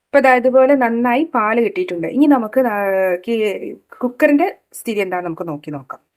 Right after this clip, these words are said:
ഇപ്പൊ ദേ അത് കുക്കർ ഞാൻ എടുക്കുന്നുണ്ട്. ഇതാ. ഇപ്പൊ ഇത് ഏകദേശം പാകമായിട്ടുള്ള വേവാണ് ട്ടോ. ഇതിലേക്ക് ഈ തേങ്ങാപ്പാലൊന്ന് മിക്സ് ചെയ്യണം. അപ്പൊ ആദ്യം നന്നായി ഇതൊന്ന് ഉടച്ചെടുക്കാം നമുക്ക്. ഇപ്പൊ ഈ കയ്യിൽ വെച്ച് ഞാൻ നന്നായി ഇതൊന്ന് ഉട-, ഉടച്ചെടുക്കുന്നുണ്ട് ട്ടോ.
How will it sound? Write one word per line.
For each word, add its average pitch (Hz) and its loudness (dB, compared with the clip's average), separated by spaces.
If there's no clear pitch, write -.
ഇപ്പൊ 226 2
ദേ 226 6
അത് 220 -2
കുക്കർ 240 0
ഞാൻ 202 -2
എടുക്കുന്നുണ്ട്. 170 -6
ഇതാ. 180 -2
ഇപ്പൊ - -20
ഇത് 226 -12
ഏകദേശം 214 -4
പാകമായിട്ടുള്ള 202 0
വേവാണ് 175 -2
ട്ടോ. 190 -4
ഇതിലേക്ക് 226 4
ഈ 233 2
തേങ്ങാപ്പാലൊന്ന് 220 0
മിക്സ് 220 -2
ചെയ്യണം. 170 -2
അപ്പൊ 202 -4
ആദ്യം 202 2
നന്നായി 220 0
ഇതൊന്ന് 220 0
ഉടച്ചെടുക്കാം 185 -4
നമുക്ക്. 156 -8
ഇപ്പൊ - -6
ഈ 226 -4
കയ്യിൽ 233 2
വെച്ച് 247 2
ഞാൻ 220 -2
നന്നായി 208 -2
ഇതൊന്ന് 208 -4
ഉട-, 226 -2
ഉടച്ചെടുക്കുന്നുണ്ട് 175 -2
ട്ടോ. 175 -8